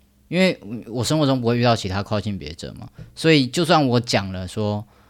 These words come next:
我觉得我是男生，或是我，我，我希望我可以被这样对待，可是其他人他一定不会理解啊，顺性别者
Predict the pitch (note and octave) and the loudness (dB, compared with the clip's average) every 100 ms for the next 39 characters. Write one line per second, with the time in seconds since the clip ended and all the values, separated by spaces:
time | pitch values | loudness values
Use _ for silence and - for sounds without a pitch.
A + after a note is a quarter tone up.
0 | _ _ _ A#2+ A2 C#3 A2+ G2 A#2+ F#2+ | _ _ _ -4 2 2 2 0 -2 -4
1 | F#2 F#2 F2 _ A2+ G2 G2 D2+ _ _ | -6 -10 -12 _ -12 -8 -10 -12 _ _
2 | G#2 G#2+ G#2 F#3 C#3+ D3 G#2+ F#2+ A2+ G#2 | -8 -6 -4 0 4 4 2 -2 0 0
3 | A2+ A2+ C3 G#2 A2 G2+ G2+ - _ _ | 2 2 0 0 -6 -4 -6 -8 _ _
4 | _ _ - D#3 F#3 C3+ B2 C#3 A#2 G2+ | _ _ 0 0 4 6 8 8 4 0
5 | - - D#3 D#3+ F3+ A2+ A#2+ G#2+ F#2+ G2+ | -6 -4 0 2 2 4 4 2 -2 -6
6 | F#2 F2+ _ _ - - G#3 G#3 C#3+ B2+ | -8 -12 _ _ -6 2 4 6 6 4
7 | A#2 | 2